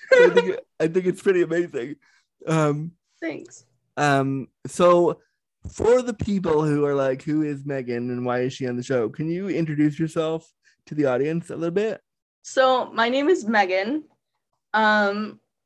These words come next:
Speaker 2: I've been living with spastic quadriplegic C P for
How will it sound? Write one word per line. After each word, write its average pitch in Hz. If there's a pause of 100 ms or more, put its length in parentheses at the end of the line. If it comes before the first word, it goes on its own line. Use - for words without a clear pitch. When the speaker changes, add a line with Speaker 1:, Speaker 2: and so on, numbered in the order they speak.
(140)
Speaker 2:
I've 220
been 254
living 226
with 220 (240)
spastic - (600)
quadriplegic 202
C 226
P 208
for 190